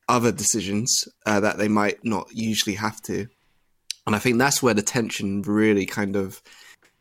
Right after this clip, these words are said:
uh, kicked in for me, because <laughs> you could see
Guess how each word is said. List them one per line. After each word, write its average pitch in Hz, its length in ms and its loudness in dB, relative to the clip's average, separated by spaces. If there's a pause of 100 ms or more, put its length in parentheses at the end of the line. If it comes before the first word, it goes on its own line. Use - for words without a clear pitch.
(120)
uh, 95 300 0
kicked - 320 -6
in 101 160 2
for - 140 -8
me, 104 200 0
because 92 540 -2 (260)
<laughs> - 40 -16
you 113 120 4
could 113 160 0
see 113 500 2